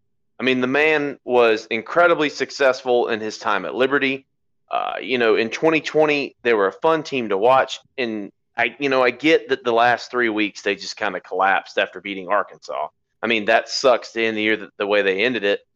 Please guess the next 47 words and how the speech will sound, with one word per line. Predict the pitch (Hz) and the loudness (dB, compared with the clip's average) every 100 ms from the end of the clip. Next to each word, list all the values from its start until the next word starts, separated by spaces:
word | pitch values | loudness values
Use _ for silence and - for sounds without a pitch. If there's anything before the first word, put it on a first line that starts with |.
| _ _ _ | _ _ _
But | - 196 | -2 -2
it's | - | 0
hard | 175 208 180 | 2 4 2
to, | 160 - _ | -4 -10 _
I | 143 | -2
mean, | 151 143 - | 0 -2 0
I, | 151 151 | -2 0
it | 160 | -2
was | 160 | -2
probably | - 185 208 156 | 0 2 2 2
hard | 151 165 165 | 4 4 2
for | 147 | 0
his | 139 123 | 0 -2
team | - 151 170 151 135 123 _ _ _ _ | -8 -6 -2 -2 -4 -10 _ _ _ _
to | - | -6
keep | 127 151 - | -4 -6 -2
their | 127 | 0
focus | - 147 147 117 | 2 0 0 -4
in | 113 | -4
the | 110 | -4
same | 117 123 120 | 0 0 2
way | 120 | 2
it | 110 | 0
was, | 107 - | -4 -2
I | 117 | -2
think | 131 113 | 0 -4
it | 110 | -4
was | 104 | -4
hard | 101 98 101 | 2 2 2
for | 110 | 2
Ole | 113 120 | 2 2
Miss | 147 185 | -2 -2
to | - | -10
keep | 117 | -10
their | 104 | -6
focus | 98 95 90 110 - - _ _ _ _ | -4 -4 -4 -6 -8 -14 _ _ _ _
with | 117 127 - | -2 -2 -2
all | - 127 | 4 4
the | 131 | 4
conversation | 131 131 123 - 117 113 123 | 2 0 0 0 0 0 -2
going | 110 110 | -2 0
around, | 101 90 87 101 - _ _ | 0 -2 -4 -8 -10 _ _
going | 110 110 | 0 2
on | 101 98 | 0 0
around | 104 104 | 0 0
the | 123 | 0
program. | 123 196 160 87 | 2 0 0 -6